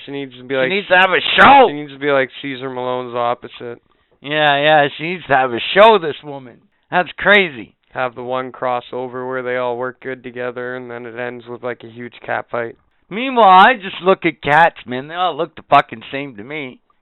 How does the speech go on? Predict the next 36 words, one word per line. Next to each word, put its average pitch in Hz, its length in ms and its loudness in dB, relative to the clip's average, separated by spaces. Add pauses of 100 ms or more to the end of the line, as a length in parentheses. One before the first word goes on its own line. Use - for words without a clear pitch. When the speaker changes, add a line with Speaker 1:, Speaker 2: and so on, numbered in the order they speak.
(100)
Speaker 2:
Cat's 175 400 4
a 127 40 -20 (140)
cat, 165 360 4
man. 156 480 0 (400)
They 175 80 -6
might, 180 300 0 (440)
you 190 160 0
know, 165 260 6
have 165 280 2
different 170 420 -4
breeds 175 460 -12
and 151 140 -12
they 156 40 -10
might 165 180 0
have 170 140 -4
different 151 380 -8
colors, 170 480 -2
but 156 140 -6
at - 80 -20
the 151 140 -12
end 170 140 -4
of 156 80 -10
the 143 60 -18
day, 160 420 0 (160)
scene 165 200 -16
one, 156 440 -4 (300)
it's - 140 -20
the 139 60 -16
Speaker 1:
Seen 127 80 -12
'em 123 60 -8
Speaker 2:
same. 170 300 -2
Speaker 1:
all. 113 300 -12 (160)
Speaker 2:
They're - 180 -20
cats. 175 380 2 (340)
Speaker 1:
And 127 100 -12
that's 131 120 -8